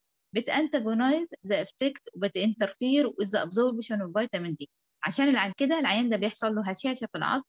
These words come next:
خلاص، ويبقى لايبل للايه؟ للفراكشر. وبالتالي العيانين دول اللي هم بياخدوا جلوكوكورتيكويد من بره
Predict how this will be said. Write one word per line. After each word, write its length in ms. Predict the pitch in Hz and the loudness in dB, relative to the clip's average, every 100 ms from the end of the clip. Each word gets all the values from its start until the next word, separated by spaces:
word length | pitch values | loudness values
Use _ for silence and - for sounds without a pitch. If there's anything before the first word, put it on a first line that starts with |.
| - | -8
خلاص، 280 | 185 202 214 | -2 -2 0
ويبقى 260 | 196 190 190 | -2 0 2
لايبل 300 | 226 240 208 | 2 2 0
للايه؟ 380 | 185 175 202 233 | 0 -2 0 0
للفراكشر. 600 | 185 - 233 240 294 277 _ _ _ | -2 -4 -4 -2 -4 -4 _ _ _
وبالتالي 400 | 196 208 - 247 | 0 0 2 0
العيانين 500 | 240 185 196 214 240 | 0 0 2 2 2
دول 200 | 226 208 | 2 2
اللي 180 | 170 156 | 0 -2
هم 200 | 202 208 | -2 -2
بياخدوا 340 | 190 220 220 190 | -2 -2 -2 -2
جلوكوكورتيكويد 800 | 214 233 208 202 202 208 214 | 0 0 -4 -6 -8 -4 -4
من 220 | 196 196 190 | -4 -4 -2
بره 320 | 233 233 | -2 -2